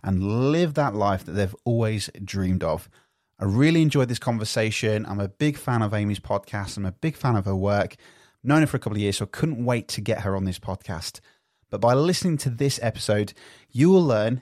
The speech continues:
how to create a life that you truly desire. You'll be able to understand the difference between just living and existing, how to recognize and identify when you're in flow,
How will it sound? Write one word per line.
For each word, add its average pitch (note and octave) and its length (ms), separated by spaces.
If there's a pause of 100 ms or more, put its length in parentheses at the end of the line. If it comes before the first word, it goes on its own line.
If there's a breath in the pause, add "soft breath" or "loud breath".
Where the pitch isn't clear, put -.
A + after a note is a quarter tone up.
how D3+ 300
to B2 280
create B2+ 400
a C3 40
life C3 380
that - 120
you A#2+ 120
truly E3 540
desire. A#2+ 640 (360 loud breath)
You'll B2 220
be D3 140
able C#3+ 160
to D3 200
understand D3 480
the C3+ 60
difference D3 320
between B2+ 320
just C#3 340
living D#3 440 (400 loud breath)
and A3+ 120
existing, C#3+ 580 (300 soft breath)
how G#3 180
to D#3+ 180
recognize C3 640
and A2+ 80
identify A2+ 540
when A#2 200
you're G#2 140
in F#2+ 120
flow, A#3+ 680